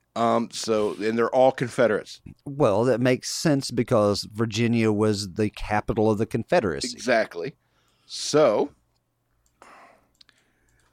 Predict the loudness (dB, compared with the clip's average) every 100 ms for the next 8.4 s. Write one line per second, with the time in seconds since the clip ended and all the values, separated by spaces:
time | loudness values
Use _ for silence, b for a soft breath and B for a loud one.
0 | _ _ -6 -4 -4 -6 -8 -8 -8 -8
1 | -10 -4 2 4 4 2 0 0 0 -2
2 | 2 2 2 2 2 2 -2 -6 -4 -2
3 | -2 0 -2 -2 -4 0 0 0 0 -4
4 | -8 _ _ -8 -4 -4 -4 -6 -8 -8
5 | -12 -10 -10 -12 -16 -20 -20 -20 _ _
6 | _ _ _ -4 -2 -4 -12 -18 -18 -20
7 | -20 -20 -14 -12 -10 -14 -6 -2 0 4
8 | 4 4 2 2